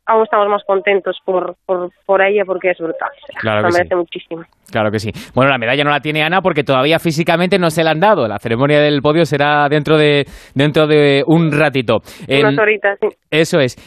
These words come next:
Speaker 2: Y, y la última, eh, si todo esto ya es precioso, si todo ya esto es, eh, increíble, em,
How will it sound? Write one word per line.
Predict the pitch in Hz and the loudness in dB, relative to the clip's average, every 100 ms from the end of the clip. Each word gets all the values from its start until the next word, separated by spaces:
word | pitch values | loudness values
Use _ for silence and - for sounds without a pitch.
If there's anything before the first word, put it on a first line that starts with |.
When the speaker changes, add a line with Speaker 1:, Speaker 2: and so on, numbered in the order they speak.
| - | -4
Speaker 2:
Y, | 160 175 | -4 0
y | 165 | 0
la | 165 | 2
última, | 208 196 151 117 - - | 0 0 -2 -4 -8 -6
eh, | 127 135 | -2 -2
si | - - 139 | -4 -6 -2
todo | 185 240 | 2 4
esto | 240 - | 4 0
ya | 202 202 | 0 0
es | - | 0
precioso, | - 180 160 170 175 175 | 0 0 2 2 2 0
si | 139 139 | -4 0
todo | 180 190 | 2 4
ya | 185 | 2
esto | 170 - 175 | 0 2 2
es, | 170 - - | 2 -2 -8
eh, | 151 175 180 | -6 -6 -2
increíble, | 165 156 - 151 165 190 196 233 - _ - | 0 0 0 0 2 2 2 0 -4 _ -4
em, | 131 135 | 0 2